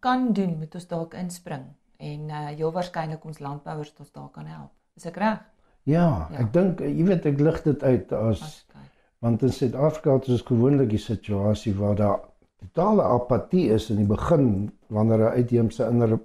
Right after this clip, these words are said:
Speaker 2: indringer
Speaker 1: Mm.
Speaker 2: plant ons, eh, bereik.
Speaker 1: Mm.
Speaker 2: Eh, niemand steur hulle daaraan nie. Selfs as dit erger raak, nog steeds nie. Dan begin so 'n paar mense soos ek bekommerd raak.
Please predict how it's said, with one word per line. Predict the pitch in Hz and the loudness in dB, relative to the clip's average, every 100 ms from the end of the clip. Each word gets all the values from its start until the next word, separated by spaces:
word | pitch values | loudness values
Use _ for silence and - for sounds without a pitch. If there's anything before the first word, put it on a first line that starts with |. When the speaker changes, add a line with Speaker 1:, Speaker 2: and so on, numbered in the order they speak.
| _ | _
Speaker 2:
indringer | 120 110 110 101 - _ - | 2 4 2 0 -6 _ -18
Speaker 1:
Mm. | 170 160 147 | -14 -14 -2
Speaker 2:
plant | 139 117 107 - | 2 4 2 0
ons, | 110 107 101 - - | 2 2 0 -4 -2
eh, | 101 98 85 104 | 0 0 -4 -2
bereik. | 110 101 110 123 - _ _ | 0 4 2 0 -14 _ _
Speaker 1:
Mm. | - 151 143 - _ _ | -16 -16 -16 -20 _ _
Speaker 2:
Eh, | 110 107 104 104 | 0 2 4 4
niemand | 107 147 123 | 4 4 2
steur | - - 143 139 | -2 2 4 6
hulle | 117 95 90 | 4 4 2
daaraan | 92 85 78 101 | -2 -6 -6 -4
nie. | 120 - _ | -6 -8 _
Selfs | - 131 123 - | -2 0 0 0
as | 110 | 0
dit | 98 101 | 0 0
erger | 117 143 139 123 | 2 4 4 4
raak, | 101 98 98 | 4 2 0
nog | 104 101 | -2 -4
steeds | - 160 147 147 - | -4 2 2 0 -8
nie. | 87 107 - _ _ _ _ _ | -4 -4 -6 _ _ _ _ _
Dan | 107 127 | 0 2
begin | 127 135 104 | 2 0 0
so | 107 | 0
'n | |
paar | - 143 139 | 2 2 4
mense | 120 110 113 - | 4 4 2 0
soos | 98 98 90 | -4 -4 -4
ek | 123 120 | -2 -2
bekommerd | 107 92 123 131 135 95 | -2 -4 2 4 2 0
raak. | 87 95 98 | -4 -6 -6